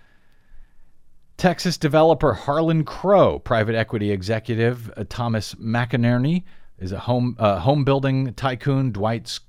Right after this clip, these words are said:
uh, Scar, and New York Stock Exchange Chairman Jeffrey Sprecher gave Ryan two hundred and forty-four thousand dollars and two hundred dollars each.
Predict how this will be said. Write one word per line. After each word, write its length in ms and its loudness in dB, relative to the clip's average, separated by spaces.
uh, 220 -2
Scar, 640 0
and 320 0
New 120 4
York 300 0
Stock 380 -4
Exchange 400 -4
Chairman 260 -4
Jeffrey 320 -4
Sprecher 640 -2
gave 220 -2
Ryan 360 0
two 220 2
hundred 340 0
and 220 -4
forty-four 480 -2
thousand 480 -4
dollars 540 -4
and 200 -12
two 140 -8
hundred 220 -10
dollars 360 -10
each. 600 -4